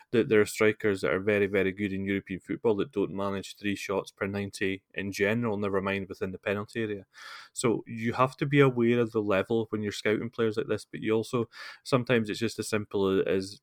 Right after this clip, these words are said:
keeping notes within your reports on the player to say that, um, due to the transitional nature of the game, it's difficult to judge their movement, but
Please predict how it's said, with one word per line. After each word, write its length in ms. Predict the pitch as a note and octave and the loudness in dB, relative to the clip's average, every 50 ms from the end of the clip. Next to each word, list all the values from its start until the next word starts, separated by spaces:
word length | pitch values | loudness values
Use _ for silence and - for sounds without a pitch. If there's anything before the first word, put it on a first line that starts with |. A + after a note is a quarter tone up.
| _ | _
keeping 400 | - - A2+ - G#2+ G2 G2 G2 | -10 -10 -8 -6 -6 -6 -4 -2
notes 440 | G2 G2 G2+ - - - - - - - | 0 0 0 0 -2 -10 -14 -14 -10 -4
within 320 | G#2 F#2 - - G#2+ G2+ | -4 -4 -2 0 0 0
your 180 | G#2 G#2 G#2 G#2 | 0 0 0 0
reports 500 | G2+ G#2 - - - G#2+ G#2+ - - - | 0 -2 -6 -2 2 2 2 2 2 -4
on 100 | G#2+ G2 | -6 -6
the 80 | G2 F#2+ | -6 -6
player 300 | - A#2 A2 G#2+ G2+ G2 | -2 0 0 2 0 -2
to 120 | - G2+ | -4 -8
say 300 | F#2+ - - G#2 G2 G2+ | -12 -4 -2 0 0 0
that, 360 | F#2+ G2+ F#2+ F#2+ F#2 - - _ _ - - - - - - - | 0 0 0 0 0 -2 -6 _ _ -20 -16 -16 -16 -14 -8 -4
um, 440 | - F2 F2 F2 F2+ F2+ F2+ F#2 - - - - G2+ | -2 0 0 0 -2 -2 -4 -8 -10 -14 -14 -16 -10
due 220 | G2+ - G#2 G2 | -6 -4 -4 -4
to 60 | - - | -2 -6
the 60 | G2 | -8
transitional 500 | - - G2 F#2+ F#2+ F#2+ - - F2+ F2+ | -4 -4 -4 -2 -2 -4 -2 -4 -4 -2
nature 400 | G2 G#2 A2+ - - - A#2 G2+ | 0 0 0 -2 -2 -2 -2 -2
of 80 | F#2+ G2 | -2 -2
the 80 | F#2 | -6
game, 340 | - - A2 A2+ A#2 A2+ A2 | -2 2 2 4 4 2 2
it's 120 | F2 - | -2 -6
difficult 460 | - - G2 F2+ - _ - - - - | -4 -4 -4 -4 -4 _ -8 -8 -8 -8
to 60 | - | -14
judge 460 | G2 G2+ - G2+ G2 G#2 G2+ - - | -12 -4 0 0 0 0 -2 -4 -4
their 120 | - F#2+ | -4 -2
movement, 600 | F#2 G2 G2 G2 G#2 G2+ G2 - A2 G2+ - - - | -2 -2 -2 -2 -2 -2 -2 -4 -4 -4 -4 -4 -2
but 220 | G#2 F#2+ - - | -2 -2 -2 -2